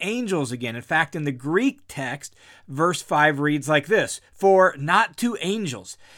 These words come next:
It, it's the third word. Angels is the third word in the Greek text because it's the key linking term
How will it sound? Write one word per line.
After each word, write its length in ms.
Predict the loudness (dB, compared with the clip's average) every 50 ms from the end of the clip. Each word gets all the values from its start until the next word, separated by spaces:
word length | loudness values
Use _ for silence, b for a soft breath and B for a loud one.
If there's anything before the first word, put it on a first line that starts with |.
| B B B B
It, 160 | -4 -4 -4 -4
it's 180 | -4 -6 -4 -4
the 100 | -6 -4
third 320 | -2 2 4 6 6 6
word. 220 | 6 4 4 4 4
Angels 500 | 4 2 2 2 0 -2 -2 -2 -2 -2
is 140 | -4 -4 -6
the 80 | -8
third 380 | -6 -2 0 2 2 2 2 2
word 320 | 2 4 4 4 2 0 -2
in 260 | -4 -2 -2 -2 0
the 100 | 0 -2
Greek 400 | -2 -2 -2 0 0 0 -2 -4 _ _
text 540 | -10 -4 -2 0 0 0 -2 -6 -12 -16 -18 B B B B B B
because 400 | B -2 0 2 4 2 2 2
it's 160 | 0 -4 -6 -6
the 140 | -6 -6
key 340 | -6 -6 -6 -6 -4 -2 -2
linking 640 | 0 0 0 0 -2 -2 -4 -4 -4 -4 -4 -4 -4
term 540 | -6 -8 -6 -6 -4 -4 -4 -6 -8 -8